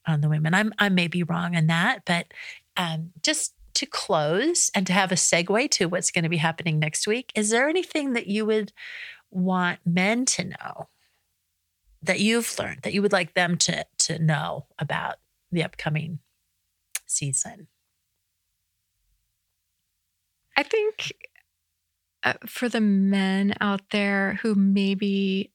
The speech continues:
Speaker 2: don't have as much vested interest in creating an experience, that, like, there's something,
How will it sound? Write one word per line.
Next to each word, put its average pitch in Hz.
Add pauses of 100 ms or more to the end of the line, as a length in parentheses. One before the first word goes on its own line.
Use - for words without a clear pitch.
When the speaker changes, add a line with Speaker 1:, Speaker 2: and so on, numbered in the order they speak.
Speaker 2:
don't 262
have 202 (600)
as 196
much 190 (320)
vested 185
interest - (100)
in 190
creating 190 (380)
an 208
experience, 208 (540)
that, - (280)
like, 247 (100)
there's 254
something, 226